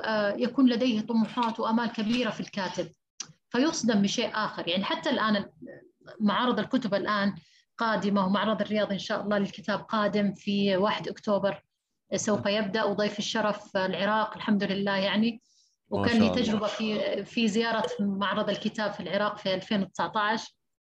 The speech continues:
Speaker 1: الشعب العراق شعب قارئ وجميل وعميق.
Speaker 2: مثقف
Speaker 1: ف-،
Speaker 2: بالفعل، صحيح.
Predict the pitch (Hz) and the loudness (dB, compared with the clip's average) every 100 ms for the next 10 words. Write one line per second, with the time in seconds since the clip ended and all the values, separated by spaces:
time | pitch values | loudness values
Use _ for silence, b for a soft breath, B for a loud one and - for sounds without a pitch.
0 | _ _ - 190 190 185 185 180 - 208 | _ _ -10 -8 -8 -8 -6 -6 -4 -2
1 | 202 202 202 220 214 - 180 - 220 214 | 0 0 2 0 -2 -2 -4 -4 -2 0
2 | 202 196 - 202 180 196 214 214 185 160 | 2 0 0 -6 0 4 6 6 4 2
3 | 190 220 220 - _ _ _ _ 107 117 | 4 4 4 0 _ _ _ _ -4 0
4 | 123 151 98 98 95 95 101 85 - - | 0 2 2 2 0 0 0 0 -6 -16
5 | - 87 - 90 | -16 -12 -4 -4